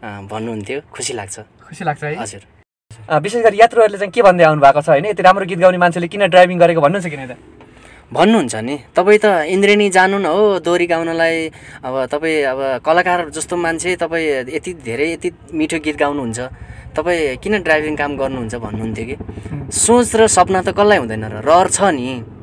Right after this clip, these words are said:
Speaker 1: तर, अ, मनमा इच्छा चाहना हुँदाहुँदै पनि अब त्यो गर्न सकिँदैन, होइन? सोचे झै त कहाँ हुन्छ र। त्यही पनि, अ,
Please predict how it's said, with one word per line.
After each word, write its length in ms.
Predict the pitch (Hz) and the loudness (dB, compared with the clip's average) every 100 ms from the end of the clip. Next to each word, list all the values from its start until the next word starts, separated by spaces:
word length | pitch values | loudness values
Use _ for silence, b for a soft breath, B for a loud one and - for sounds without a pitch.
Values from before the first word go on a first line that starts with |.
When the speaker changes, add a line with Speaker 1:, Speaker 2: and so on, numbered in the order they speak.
| - - | -16 -10
Speaker 1:
तर, 260 | 151 151 B B B - | -6 -6 B B B -14
अ, 20 | |
मनमा 500 | 113 113 117 147 151 | -12 -8 -6 -4 -2
इच्छा 300 | 151 - 143 | -4 -4 -6
चाहना 320 | 135 135 131 | -4 -6 -8
हुँदाहुँदै 480 | 127 107 117 117 113 | -8 -8 -8 -8 -10
पनि 240 | 113 120 | -10 -10
अब 360 | 117 110 113 110 b b _ | -10 -12 -12 -14 b b _
त्यो 140 | - 127 | -10 -8
गर्न 280 | 120 120 117 | -6 -6 -8
सकिँदैन, 560 | - 123 120 117 113 | -8 -8 -8 -8 -10
होइन? 400 | 117 - - 101 - _ - | -12 -18 -18 -18 -18 _ -18
सोचे 300 | - 120 120 | -14 -12 -12
झै 140 | 110 | -14
त 60 | 107 | -14
कहाँ 260 | 110 127 | -12 -10
हुन्छ 200 | 113 101 | -10 -12
र। 180 | 107 107 b b b b - | -14 -16 b b b b -6
त्यही 120 | 143 | -4
पनि, 360 | 147 151 156 139 | -4 -4 -6 -6
अ, 400 | 113 113 110 | -10 -12 -14